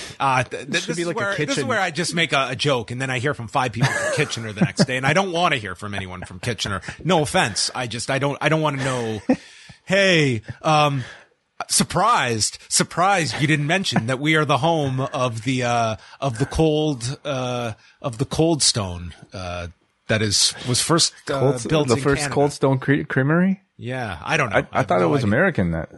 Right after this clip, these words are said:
Speaker 2: that chain.
Speaker 1: It is. It is. I have no idea what Kitchener has done, but look it up.
Speaker 2: <laughs>
Speaker 1: They get
Speaker 2: Damn.
Speaker 1: Gunther and Drew. You think that's the Mania match?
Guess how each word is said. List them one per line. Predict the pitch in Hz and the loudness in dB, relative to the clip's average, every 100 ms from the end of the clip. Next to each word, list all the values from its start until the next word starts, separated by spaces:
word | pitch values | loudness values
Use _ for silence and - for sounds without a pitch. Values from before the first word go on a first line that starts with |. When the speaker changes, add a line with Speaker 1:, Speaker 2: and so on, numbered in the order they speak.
| - - | -18 -8
Speaker 2:
that | 95 | -6
chain. | - 90 | -2 -2
Speaker 1:
It | 92 | -2
is. | 90 - - | -2 -4 -4
It | 135 | -6
is. | 104 87 | -4 -2
I | 120 | -2
have | |
no | 131 143 | 0 2
idea | 120 101 87 | 2 0 -4
what | 87 | -6
Kitchener | - - 85 | -10 -12 -12
has | 82 | -8
done, | - 73 80 - | -8 -10 -12 -10
but | 95 - _ _ - | -12 -12 _ _ -8
look | 147 151 | -2 -2
it | 120 | 0
up. | - | 4
Speaker 2:
<laughs> | 113 - - - - - - - _ _ _ _ | 4 4 0 -2 -2 -4 -12 -20 _ _ _ _
Speaker 1:
They | 139 | -2
get | 156 202 | 0 0
Speaker 2:
Damn. | - | 0
Speaker 1:
Gunther | 208 254 220 | 0 2 0
and | 185 | 0
Drew. | 127 151 | 0 0
You | 185 151 | 0 0
think | 202 | 2
that's | 190 190 | 0 0
the | - | 0
Mania | 170 190 208 | 2 2 0
match? | 202 214 - | -2 -4 -6